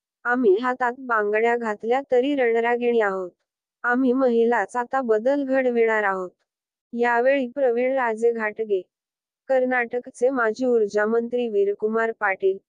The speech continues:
बाबासाहेब पाटील, नवोदिता घाटगे, सौ नंदिता देवी घाटगे, राजे वीरेंद्र सिंह घाटगे, श्रेया देवी घाटगे, ॲडव्होकेट दिग्विजय कुराडे, संभाजी भोकरे, सागर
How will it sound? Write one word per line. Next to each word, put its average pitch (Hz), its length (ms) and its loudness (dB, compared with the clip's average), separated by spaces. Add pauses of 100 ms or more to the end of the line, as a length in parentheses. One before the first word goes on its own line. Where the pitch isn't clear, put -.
(440)
बाबासाहेब 220 920 0
पाटील, 208 440 0 (400)
नवोदिता 233 680 4
घाटगे, 196 480 -2 (760)
सौ 285 320 0
नंदिता 233 600 0
देवी 220 300 4
घाटगे, 202 500 -2 (760)
राजे 208 420 0
वीरेंद्र 240 560 2
सिंह 254 400 -2
घाटगे, 214 480 -4 (800)
श्रेया 240 480 4
देवी 277 300 0
घाटगे, 240 520 0
ॲडव्होकेट 233 760 0
दिग्विजय 220 540 0
कुराडे, 208 440 0 (680)
संभाजी 226 640 0
भोकरे, 202 520 0 (640)
सागर 240 520 2